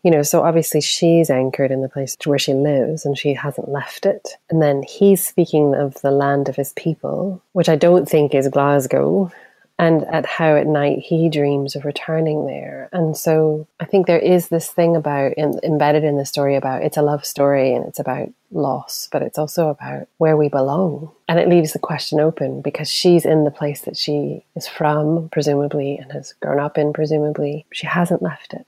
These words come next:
you know, she hasn't gone with him. And he's still searching for that place. So I feel sorry for her that she's tied, and I feel sorry for him that he's away from the place that he feels tethered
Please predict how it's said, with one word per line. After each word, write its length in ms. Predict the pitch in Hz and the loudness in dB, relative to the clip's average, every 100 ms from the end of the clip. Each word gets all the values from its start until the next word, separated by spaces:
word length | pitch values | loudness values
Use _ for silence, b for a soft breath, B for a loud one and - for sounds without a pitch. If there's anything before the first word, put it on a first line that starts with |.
| - | -10
you 80 | |
know, 120 | 170 165 | -8 -8
she 120 | 170 | -10
hasn't 300 | 156 170 - | -10 -8 -6
gone 140 | 156 | -4
with 180 | 156 160 | -4 -6
him. 240 | - 170 - | -10 -12 -10
And 140 | - 165 | -6 -2
he's 280 | - 185 180 | 2 2 2
still 260 | - 147 | 0 0
searching 640 | - 175 170 - - - 165 | 0 0 0 -2 -4 -4 -6
for 80 | 165 | -6
that 240 | - - | -6 -10
place. 580 | - 220 - - - - | -14 -12 -12 -14 -18 -18
So 420 | - 175 151 151 - | -8 -4 -4 -4 -2
I 120 | 190 | 0
feel 160 | 202 | 0
sorry 280 | 175 180 170 | 0 2 2
for 120 | 160 | 2
her 140 | 151 156 | 0 0
that 140 | - | 0
she's 220 | - 151 | -4 -6
tied, 340 | - - 156 147 | -6 -6 -4 -2
and 100 | 147 | -4
I 60 | |
feel 160 | 147 156 | -4 -8
sorry 320 | - 147 143 | -6 -4 -2
for 120 | - | -4
him 260 | 143 156 156 | -8 -4 -4
that 120 | 147 | -4
he's 200 | - 165 | -4 -2
away 500 | 131 165 151 - 196 - | -2 -2 -4 -6 -8 -10
from 160 | - 165 | -6 -6
the 60 | |
place 300 | 165 165 160 | -6 -10 -10
that 100 | 170 | -8
he 140 | - 170 | -6 -4
feels 480 | - 170 - - _ - | -4 -4 -6 -12 _ -16
tethered 480 | - 180 165 156 | -4 0 2 0